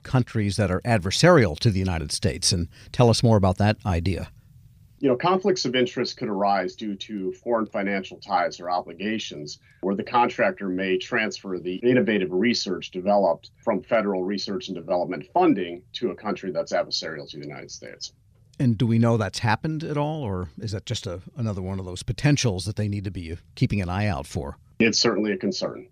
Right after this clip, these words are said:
Speaker 1: And by the way, to the extent that you know, what types of research and innovation is E P A after with its S B I R program?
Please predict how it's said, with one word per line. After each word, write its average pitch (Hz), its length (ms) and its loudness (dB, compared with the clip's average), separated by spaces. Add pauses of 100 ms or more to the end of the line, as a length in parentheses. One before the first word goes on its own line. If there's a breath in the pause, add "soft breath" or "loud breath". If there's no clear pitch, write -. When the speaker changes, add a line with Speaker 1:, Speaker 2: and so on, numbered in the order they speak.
(280)
Speaker 1:
And 165 100 -2
by 226 160 -2
the 202 80 -2
way, 127 440 0
to 143 100 -2
the 139 100 -4
extent 185 400 -6
that - 180 -10
you 131 60 0
know, 139 160 2
what 117 220 0 (100)
types - 420 -4 (140)
of 107 380 -6
research 127 840 -2
and 98 380 -6
innovation 113 680 2
is 95 200 -4
E 139 120 -4
P 113 220 -2
A 107 160 2
after - 520 -4 (120)
with 113 160 -2
its 98 160 -4
S 107 160 -2
B 104 200 -4
I 85 100 -6
R 80 160 -6
program? 71 540 -10